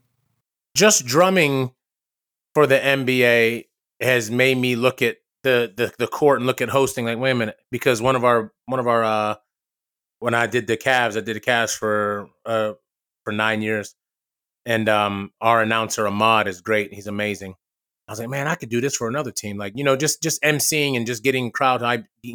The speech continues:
getting the crowd hype. That's like my, that's like my specialty. Percussion, drumming, and getting the crowd hype. My job is to keep the crowd engaged the whole event, the whole time. That's my job, and that's what I'm good at.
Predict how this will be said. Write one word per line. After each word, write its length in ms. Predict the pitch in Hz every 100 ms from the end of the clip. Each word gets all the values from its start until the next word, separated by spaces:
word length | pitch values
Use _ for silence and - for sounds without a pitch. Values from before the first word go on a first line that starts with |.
| 113
getting 220 | 135 127
the 80 | 110
crowd 260 | 127 120
hype. 260 | 117 117 - - _ _ _
That's 180 | 147 160
like 160 | 139 117
my, 460 | 117 117 113 107 101 _ _ 135
that's 180 | 135
like 160 | 123 113
my 80 | 113
specialty. 640 | - 120 - 101 98 98 _ _
Percussion, 640 | 117 - 151 - 135 131 - _ _ _ _ _
drumming, 540 | 135 139 131 127 131 - -
and 180 | 123 117
getting 280 | 123 127 113
the 80 |
crowd 300 | - 120 117
hype. 220 | 107 104 98
My 240 | 117 135
job 300 | 131 135 120
is 140 | 117
to 100 | -
keep 240 | - 139 -
the 80 | 113
crowd 480 | - 123 117 113 104 _ _ _ -
engaged 720 | 123 120 117 113 110 92 98
the 100 | 104
whole 240 | 117 110
event, 300 | 104 101 92 _ _ _ _ _
the 80 | 107
whole 220 | 117 113
time. 300 | 117 90 95
That's 220 | 110 117
my 100 | 117
job, 300 | 113 113 107
and 80 | 107
that's 120 | 110
what 60 | 110
I'm 80 | 104
good 120 | 110
at. 120 | 104